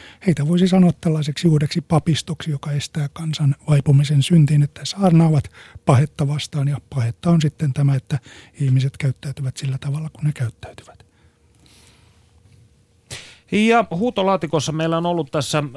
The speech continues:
Speaker 2: ö, hyvin, ö, aktiivista osallistumista. Kiitos teille kaikille siitä. Ja täällä on noussut muutaman otteeseen tällainen kysymys, että mitä eroa siinä sitten on, jos esimerkiksi, ö, tietyn maan väestön keskimääräinen älykkyysosamäärä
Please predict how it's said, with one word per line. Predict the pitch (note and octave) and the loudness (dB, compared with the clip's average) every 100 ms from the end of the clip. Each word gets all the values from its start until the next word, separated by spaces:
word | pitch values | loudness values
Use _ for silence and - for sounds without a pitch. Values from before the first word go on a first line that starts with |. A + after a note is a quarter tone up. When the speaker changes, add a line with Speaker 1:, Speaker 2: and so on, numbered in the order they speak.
| D3 - | -16 -16
Speaker 2:
ö, | E3 D#3+ D3+ | -10 -6 -4
hyvin, | E3 E3+ D3+ D3 | -4 -4 -4 -6
ö, | C#3+ D#3 D#3 | -10 -6 -2
aktiivista | F3+ - C#3 B2 D#3+ | -2 -2 -2 -2 0
osallistumista. | E3 D#3 D3 A#2+ C#3+ B2+ C#3 | -2 -2 -4 -6 -6 -6 -4
Kiitos | E3 D#3 B2 | -6 -4 -6
teille | - D3 B2 | -2 -2 -2
kaikille | E3 E3 C#3 C3 | -2 -2 -2 -4
siitä. | A#2+ D#3+ D3 - | -2 -2 -2 -2
Ja | C#3 C#3 | -2 -2
täällä | F#3+ F#3 | -2 -2
on | F3+ | 0
noussut | F#3 E3+ | 0 -2
muutaman | E3 F#3 E3 E3 E3+ | -4 -4 -4 -2 -2
otteeseen | E3+ D#3+ C#3+ | -2 -2 -2
tällainen | D3 E3+ D#3 C#3 | -2 -2 -2 -2
kysymys, | F3 E3 C#3+ | -2 -2 0
että | C#3 - D3+ B2 - - - _ _ | -2 -2 -4 -4 -12 -20 -20 _ _
mitä | F3+ A3+ A#3+ F#3+ G3 | -4 -4 -2 0 2
eroa | G3 E3 | 2 2
siinä | C3 E3 D#3 | 0 0 -2
sitten | D#3 E3 - E3 | -2 -4 -2 -2
on, | F#3 E3+ | 0 -2
jos | D#3 C#3 - - | -2 -4 -6 -10
esimerkiksi, | C3+ C#3 C#3+ C#3 C#3+ B2+ D#3 C3+ B2 | -8 -8 -6 -6 -8 -6 -4 -4 -6
ö, | B2+ C3+ - | -8 -10 -8
tietyn | F3 E3 - D3 C3+ A2+ - - | -4 -4 -4 -6 -4 -8 -12 -12
maan | D3+ F3+ F3 D3+ C3 A#2 C#3 D3 | -2 0 2 2 -2 -6 -12 -6
väestön | F3 E3 C3+ - D3+ C#3 B2+ - - - - _ _ _ _ | -2 0 -2 -2 -2 0 -2 -6 -16 -20 -20 _ _ _ _
keskimääräinen | - E3+ C#3+ C#3+ C3+ C3 C3+ C3 | -8 -6 -2 -2 0 0 -2 -4
älykkyysosamäärä | D3+ D3 - A#2+ B2 B2+ C3 B2 B2 | -6 -6 -8 -10 -10 -8 -6 -6 -6